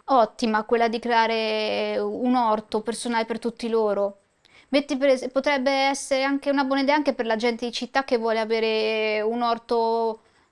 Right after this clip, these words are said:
personale, diciamo, quindi è come spostare la gente di città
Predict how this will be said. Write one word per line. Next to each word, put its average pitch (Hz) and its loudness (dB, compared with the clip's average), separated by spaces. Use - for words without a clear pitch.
personale, 240 0
diciamo, 208 -4
quindi 214 -4
è 240 -4
come 277 2
spostare 277 -2
la 247 2
gente 285 0
di 285 -4
città 330 2